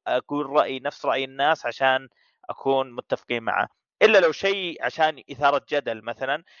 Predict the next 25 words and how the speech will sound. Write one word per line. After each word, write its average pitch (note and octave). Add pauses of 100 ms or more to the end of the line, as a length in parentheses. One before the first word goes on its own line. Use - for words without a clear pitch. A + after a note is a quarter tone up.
(160)
أجي C3
أقول C3
مثلا، A#2+ (1160)
ما A#2+
أدري، A#2
ما، C#3
ما D3
عندي C3
مثال A#2+
معين، A2 (220)
بس - (100)
أي F#3
شيء D#3
يطلع C3
شيء D3
مخيس D3
مرة، C#3+ (380)
وأجي C#3
أقول D3
إنه C#3
أرهب C3+
شيء B2+
في -
الحياة. A2+ (640)
ف-، A2+